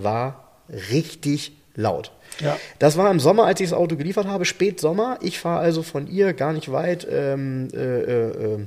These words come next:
Speaker 1: äh, äh, dann, dann zum, zum Heidenkampsweg zurück, offen, mit dieser Klappenauspuffanlage und denke, "Scheiße, jetzt weiß ich, warum das ganz geil ist."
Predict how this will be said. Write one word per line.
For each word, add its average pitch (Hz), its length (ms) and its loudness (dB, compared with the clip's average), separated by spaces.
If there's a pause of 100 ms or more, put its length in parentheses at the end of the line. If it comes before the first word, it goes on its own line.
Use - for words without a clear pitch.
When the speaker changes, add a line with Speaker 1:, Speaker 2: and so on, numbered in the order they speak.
(760)
Speaker 1:
äh, 120 120 -2
äh, 117 40 -2
dann, 120 260 -2
dann 117 240 -6
zum, 110 300 -6 (280)
zum 107 160 -4
Heidenkampsweg 113 640 -2
zurück, 127 380 -6
offen, 156 360 2 (380)
mit 165 160 2
dieser 165 180 0
Klappenauspuffanlage 113 1160 -2 (800)
und 131 320 -4 (200)
denke, 127 460 -2 (640)
"Scheiße, - 540 -8 (720)
jetzt 131 320 -8
weiß 107 300 0
ich, 147 240 -8 (220)
warum 101 300 -4
das 123 180 -6
ganz 117 260 -8
geil 110 300 0
ist." - 300 -12